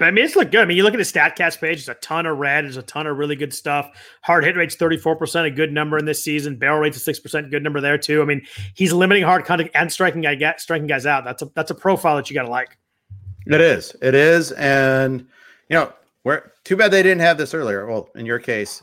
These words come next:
Speaker 2: in our case, as A's fans, uh,
Speaker 1: <laughs>
Speaker 2: collectively together,
Speaker 1: Right.
Speaker 2: uh, it's good news for us, but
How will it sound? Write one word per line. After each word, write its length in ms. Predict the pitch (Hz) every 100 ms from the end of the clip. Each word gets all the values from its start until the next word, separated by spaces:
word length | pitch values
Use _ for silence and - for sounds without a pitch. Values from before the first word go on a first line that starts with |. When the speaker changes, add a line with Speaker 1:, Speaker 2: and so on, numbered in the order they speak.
| _
Speaker 2:
in 120 | 131
our 180 | 131 170
case, 320 | - 101 92 -
as 180 | 117 107
A's 220 | 135 117
fans, 400 | - 98 92 107 - _ -
uh, 200 | 98 95 -
Speaker 1:
<laughs> 120 | -
Speaker 2:
collectively 520 | - 127 135 101 95 78 _ -
together, 340 | 117 117 107
Speaker 1:
Right. 120 | 120 98
Speaker 2:
uh, 280 | 95 95 98
it's 100 | 95
good 160 | - 90
news 240 | 78 -
for 180 | - 85
us, 140 | - -
but 180 | 87